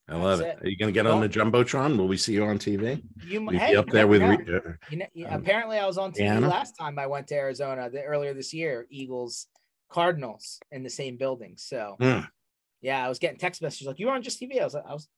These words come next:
Speaker 2: I was just on T V. What? Huh? Huh?"
Speaker 1: I think
Speaker 2: Yeah.
Speaker 1: it's awesome.
Speaker 2: So, uh,
Speaker 1: Congratulations. No, you have been, to be fair, to be fair, I'm not making a joke here. To be fair,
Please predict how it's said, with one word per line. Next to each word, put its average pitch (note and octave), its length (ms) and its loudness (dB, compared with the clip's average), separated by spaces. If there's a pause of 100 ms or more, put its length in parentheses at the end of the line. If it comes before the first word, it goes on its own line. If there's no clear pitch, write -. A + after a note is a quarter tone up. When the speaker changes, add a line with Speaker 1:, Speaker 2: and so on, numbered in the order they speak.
(140)
Speaker 2:
I D3 60 -14
was D3 60 -14
just F3+ 140 -10
on G#3 120 -10
T F#3+ 100 -14
V. A3 180 -12
What? D4 200 -12 (120)
Huh? D#3+ 120 -16 (280)
Huh?" G#3+ 100 -16 (800)
Speaker 1:
I F2+ 60 0
think F2 140 2
Speaker 2:
Yeah. E2+ 60 2
Speaker 1:
it's G#2 100 -2
awesome. D#2+ 340 -6
Speaker 2:
So, C#3 240 0
uh, C3 40 -4
Speaker 1:
Congratulations. A#2+ 680 6
No, - 80 6
you B2+ 240 10
have D3+ 240 8
been, A#2 260 8
to - 120 -2
be B2 160 6
fair, F#2 440 2 (360)
to E2 80 -2
be F#2+ 120 6
fair, G2+ 240 6
I'm F2 120 4
not G2+ 160 4
making G#2+ 200 2
a A2 60 6
joke F#2+ 300 2
here. D#2 120 -4
To D2 100 -8
be G2 120 4
fair, D#2+ 180 0